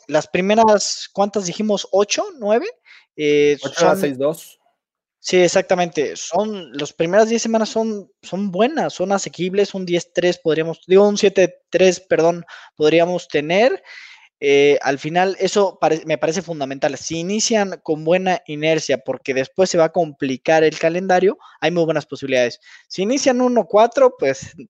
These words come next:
Speaker 1: ahí en ese momento cerramos el portafolio y nos vamos cada quien a nuestra casa.
Speaker 2: Efectivamente, yo también creo que el nueve siete es, eh, este, el récord que podrían tener estos Broncos al final del dos mil veinte, y por fin verlos una vez más en playoffs. Desde el dos mil quince no llegan,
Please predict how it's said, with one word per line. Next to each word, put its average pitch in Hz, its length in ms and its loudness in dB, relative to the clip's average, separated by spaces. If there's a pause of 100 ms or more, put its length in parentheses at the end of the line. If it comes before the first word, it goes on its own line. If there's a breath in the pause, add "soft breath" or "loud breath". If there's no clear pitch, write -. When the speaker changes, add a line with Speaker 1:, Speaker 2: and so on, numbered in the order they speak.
(100)
Speaker 1:
ahí 160 300 0
en 165 140 -2
ese 165 160 -6
momento 156 440 -4
cerramos 139 480 -6
el 135 120 -10
portafolio 214 600 2
y 202 60 2
nos 151 160 -6
vamos 156 220 0
cada 151 180 0
quien 156 160 -4
a 139 100 -2
nuestra 123 320 -8
casa. - 360 -10 (560 loud breath)
Speaker 2:
Efectivamente, 120 720 -4
yo 139 80 0
también 143 240 0
creo 139 160 2
que 143 80 2
el 127 80 0
nueve 131 200 0
siete 135 760 2
es, 127 260 -4
eh, 120 460 -2
este, 110 840 -2
el 113 120 -6
récord 131 400 -2
que 127 100 -6
podrían 123 340 -2
tener 127 180 -4
estos 120 260 -6
Broncos 123 400 -6
al 98 80 -8
final 117 320 -4
del 110 380 2
dos 107 200 -6
mil 120 200 -6
veinte, 151 600 0
y 123 760 -4
por 117 260 -2
fin 151 220 -2
verlos 170 520 4
una 156 260 -2
vez 160 160 4
más 165 240 0
en 160 100 0
playoffs. 147 480 0
Desde 139 240 -4
el 131 60 -6
dos 139 140 -4
mil 160 140 -8
quince 165 300 -4
no 160 80 0
llegan, 160 520 2